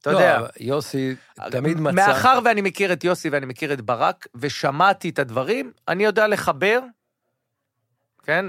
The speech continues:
Speaker 1: וזו דעתי, לחבר בין הדברים. ברק היה צריך ל-, ל-, לתמוך ביוסי בנושא הזה.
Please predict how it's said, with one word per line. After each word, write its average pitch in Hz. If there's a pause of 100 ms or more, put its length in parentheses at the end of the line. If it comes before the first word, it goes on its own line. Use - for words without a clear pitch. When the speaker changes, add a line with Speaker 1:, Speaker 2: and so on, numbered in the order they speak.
Speaker 1:
וזו 135
דעתי, 160
לחבר 190
בין 151
הדברים. 113 (500)
ברק 180
היה 196
צריך 185
ל-, 147 (920)
ל-, 127 (1120)
לתמוך 160
ביוסי 143
בנושא 113
הזה. 104